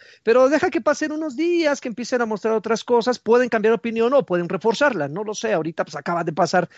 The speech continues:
el, e-, el evento hace unas cuantas horas y todo el mundo tiene una opinión de todo. Entonces, ya cuando vayan puliendo y vayan s-, quitando toda la paja de esas opiniones, yo creo que ya aterrizará,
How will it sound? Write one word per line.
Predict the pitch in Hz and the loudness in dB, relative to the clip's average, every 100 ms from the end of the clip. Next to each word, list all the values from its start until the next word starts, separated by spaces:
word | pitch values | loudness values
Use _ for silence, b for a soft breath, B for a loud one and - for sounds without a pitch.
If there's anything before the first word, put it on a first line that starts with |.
| B B | B B
el, | 180 | 2
e-, | 185 214 | 4 4
el | 185 | 4
evento | 196 202 196 | 4 2 2
hace | 180 - | 0 0
unas | 180 175 | -2 -2
cuantas | - 190 180 190 | -2 -2 0 0
horas | 208 196 202 - | 2 4 2 0
y | |
todo | 165 180 | 0 2
el | 180 | 2
mundo | 180 175 | 2 0
tiene | 170 175 170 170 | 2 2 4 4
una | 175 | 4
opinión | 185 160 139 156 | 4 2 2 2
de | 151 | 2
todo. | - 190 151 b b b | 4 4 2 b b b
Entonces, | - 180 226 214 240 214 - | -10 -4 -2 4 2 2 -10
ya | 202 277 | -4 -2
cuando | 262 277 262 | 2 2 4
vayan | 262 269 | 2 2
puliendo | - 254 269 269 262 277 269 | 0 -4 -2 -2 -2 -2 -2
y | |
vayan | 214 226 233 | 0 0 -2
s-, | 214 - - | -4 -8 -12
quitando | 190 226 226 | -8 -4 -2
toda | 233 233 | 0 2
la | 214 | 2
paja | 214 226 226 240 | 2 0 0 -2
de | 185 | -4
esas | 185 202 | -6 -8
opiniones, | 214 233 220 226 233 | -8 -8 -6 -4 -2
yo | 190 170 | -2 -2
creo | 190 | -2
que | 180 | -4
ya | 165 165 | 2 2
aterrizará, | 165 160 143 - 147 156 | 2 0 -2 -2 2 2